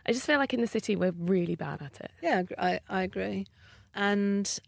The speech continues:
Speaker 2: I think that's why the Heads Together campaign is an important one,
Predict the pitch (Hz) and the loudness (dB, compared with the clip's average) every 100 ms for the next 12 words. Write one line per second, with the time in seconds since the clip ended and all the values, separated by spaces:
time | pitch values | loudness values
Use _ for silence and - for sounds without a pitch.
0 | - 202 - 208 196 - - 202 190 190 | -8 -6 -2 -2 -2 -4 -2 0 0 0
1 | - 208 196 185 - 196 180 196 190 180 | -2 -6 -4 -4 -4 -4 -4 -4 -2 0
2 | 180 180 180 185 175 175 190 170 165 160 | 0 0 -2 -2 -2 -2 -4 -4 -8 -10
3 | 185 202 | -8 -8